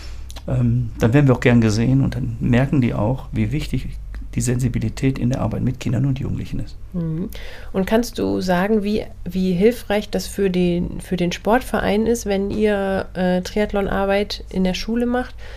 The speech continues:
Speaker 2: Also habt ihr das Gefühl, dass jetzt mehr Kinder aus den Schulen in die Triathlonvereine kommen und dort das Vereinstraining mitmachen?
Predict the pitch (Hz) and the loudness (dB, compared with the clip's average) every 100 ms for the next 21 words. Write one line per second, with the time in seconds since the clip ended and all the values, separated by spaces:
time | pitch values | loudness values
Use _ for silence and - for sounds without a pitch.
0 | - - 185 185 196 190 190 190 190 - | -8 0 0 2 0 -2 0 0 0 -4
1 | - - 208 214 208 185 - 185 - 190 | -4 0 2 4 2 0 0 -4 -2 0
2 | 196 214 233 - - - 226 226 226 226 | 2 2 2 0 -2 2 4 4 4 2
3 | - 202 - 190 - 233 233 233 208 208 | 0 -2 -4 -6 -4 2 2 4 2 0
4 | - 226 220 220 208 - 196 196 - 247 | 0 0 0 0 -2 -2 -2 -4 -2 0
5 | 262 226 196 196 202 202 - - 190 - | 2 0 -2 -2 -2 -2 -4 -4 -6 -4
6 | 190 190 233 - - 220 196 220 240 285 | -2 0 0 -2 0 2 2 0 -2 -4
7 | 320 | -4